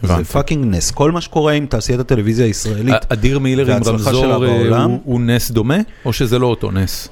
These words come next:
Speaker 2: זה לא אותו נס, כי אד-, אדיר מילר, אה,
Speaker 1: הם גם קיבלו אמי.
Speaker 2: אדיר מילר ו-, אה, רן שריג הצליחו לעשות, אה, דבר די מדהים שלא עשו בארץ לפניהם, וזה לעשות קומדיה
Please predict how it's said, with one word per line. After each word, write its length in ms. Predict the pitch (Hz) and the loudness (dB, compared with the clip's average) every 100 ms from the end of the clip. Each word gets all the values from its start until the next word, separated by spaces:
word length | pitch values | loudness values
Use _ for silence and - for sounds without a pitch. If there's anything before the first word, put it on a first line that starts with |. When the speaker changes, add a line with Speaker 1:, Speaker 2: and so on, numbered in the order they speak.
| - | -2
Speaker 2:
זה 320 | 117 113 143 | -2 0 0
לא 60 | 185 | 0
אותו 260 | 196 202 | 0 -2
נס, 340 | 180 151 123 - | 0 0 0 -2
כי 200 | 127 127 | 0 0
אד-, 120 | - | 0
אדיר 320 | 139 131 160 | -2 0 0
מילר, 760 | 165 160 151 139 139 143 147 156 - | 0 0 2 2 2 0 0 -4 -4
אה, 300 | 117 113 110 | -2 0 2
Speaker 1:
הם 60 | 110 | 2
גם 120 | 110 | 2
קיבלו 340 | 107 113 127 147 | 2 0 0 0
אמי. 200 | 127 82 - - 104 | -2 -6 -10 -10 -6
Speaker 2:
אדיר 220 | 104 139 | 0 0
מילר 460 | 143 147 135 127 135 | 0 0 2 0 -2
ו-, 140 | 92 98 95 95 92 92 90 | -2 0 0 0 0 0 -2
אה, 500 | 90 90 90 87 90 | 0 0 0 0 0
רן 180 | 90 117 | 0 0
שריג 640 | 117 123 113 131 131 127 - | 0 -2 0 0 0 -4 -6
הצליחו 420 | 101 - 117 123 135 | -6 -2 -4 -2 -2
לעשות, 880 | 101 - 143 131 127 131 - - - - | -2 -4 -2 0 0 -2 -6 -14 -8 0
אה, 240 | 92 87 85 | 0 0 -4
דבר 260 | 90 113 | -4 -2
די 180 | 117 113 | 0 0
מדהים 560 | 117 104 90 98 98 101 | 0 -2 -2 -2 -2 -2
שלא 420 | - 87 85 101 | 0 0 0 0
עשו 240 | 110 127 | 0 -2
בארץ 440 | 104 85 80 78 - | -2 -2 -2 -6 -10
לפניהם, 540 | 80 - 80 85 85 | -12 -8 -6 -4 -4
וזה 220 | 85 85 120 | -6 -2 0
לעשות 380 | 127 - 127 | 0 0 -6
קומדיה 640 | - 95 98 131 131 104 113 | -4 -4 0 0 2 0 0